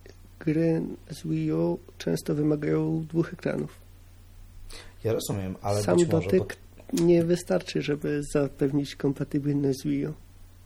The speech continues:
Speaker 2: Nie, oczywiście, ale po-, powiedzmy, że w gry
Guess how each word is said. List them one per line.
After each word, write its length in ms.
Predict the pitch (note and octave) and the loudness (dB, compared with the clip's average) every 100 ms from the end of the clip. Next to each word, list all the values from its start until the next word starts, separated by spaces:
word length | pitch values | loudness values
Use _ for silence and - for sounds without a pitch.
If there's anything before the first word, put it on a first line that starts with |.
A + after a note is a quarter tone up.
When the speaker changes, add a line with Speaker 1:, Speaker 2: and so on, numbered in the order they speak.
| - - - - - - - - - | -20 -20 -20 -20 -20 -20 -20 -16 -8
Speaker 2:
Nie, 260 | G#2+ E2+ | -6 -6
oczywiście, 640 | D#2 - D#3+ - - F2+ - | -6 -6 -6 -10 -8 -8 -6
ale 220 | F#2+ A2 | -2 -2
po-, 240 | A2 A2+ - - | -4 -10 -12 -8
powiedzmy, 540 | A2+ G2+ C3 - B2 | -4 -2 -4 -2 -2
że 240 | A#2 G2 F#2+ | -2 -2 -4
w 180 | F2+ F#2 | -6 -4
gry 400 | G#2+ A2 G#2 | 0 2 0